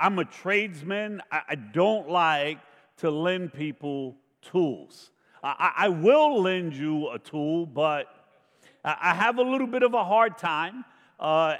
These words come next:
and I try to take care of my tools. And, you know, tools are one of those things when you lend it to someone and, and they hold on to it for a while,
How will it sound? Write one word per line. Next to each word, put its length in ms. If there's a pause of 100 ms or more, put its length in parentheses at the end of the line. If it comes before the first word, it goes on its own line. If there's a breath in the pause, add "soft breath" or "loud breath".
and 680 (520)
I 140
try 360
to 80
take 320
care 320
of 180
my 200
tools. 640 (340)
And, 300
you 80
know, 260
tools 400
are 60
one 160
of 80
those 160
things 340
when 160
you 100
lend 300
it 140
to 120
someone 680
and, 260 (380)
and 80
they 80
hold 340
on 380
to 220
it 180 (260)
for 240
a 40
while, 500